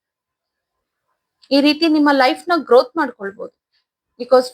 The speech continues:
ಫ್ಯಾಮಿಲಿ ಅನ್ನೋದು ಚೆನ್ನಾಗಿದೆ ನಿಮ್ಗೆ. ಈ ಥರ್ಡ್ ಪಾರ್ಟಿ ತರೋ ಅಂತ ವ್ಯಕ್ತಿಗೋಸ್ಕರ ನೀವು ವೇಟ್ ಮಾಡೋ ಬದಲು ನಿಮ್ ಲೈಫ್ ಅಲ್ಲಿ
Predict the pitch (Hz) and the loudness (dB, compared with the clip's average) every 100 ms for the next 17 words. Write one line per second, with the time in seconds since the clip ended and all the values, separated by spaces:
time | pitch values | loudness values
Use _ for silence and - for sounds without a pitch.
0 | 269 240 269 320 320 294 285 254 - 269 | 0 0 0 -2 -2 -2 -4 -8 -8 -6
1 | 254 240 240 240 233 226 226 262 _ _ | -6 -8 -10 -8 -8 -10 -12 -14 _ _
2 | _ _ _ _ _ _ _ _ - _ | _ _ _ _ _ _ _ _ -20 _
3 | _ _ _ _ _ _ _ 277 277 269 | _ _ _ _ _ _ _ -4 0 2
4 | 269 277 262 269 262 _ _ _ _ _ | 2 0 -2 -4 -14 _ _ _ _ _
5 | _ _ _ _ _ 277 269 277 285 285 | _ _ _ _ _ 0 2 2 2 -2
6 | 277 240 - 302 294 277 - 285 285 277 | 0 -2 -4 -10 -8 -8 -8 -8 -6 -4
7 | 233 240 254 285 262 220 196 185 202 294 | -2 -2 -2 -2 -2 -2 -6 -10 -12 -14
8 | - _ _ _ _ _ _ _ _ _ | -16 _ _ _ _ _ _ _ _ _
9 | _ 294 359 359 339 349 349 | _ -2 0 2 0 -2 -4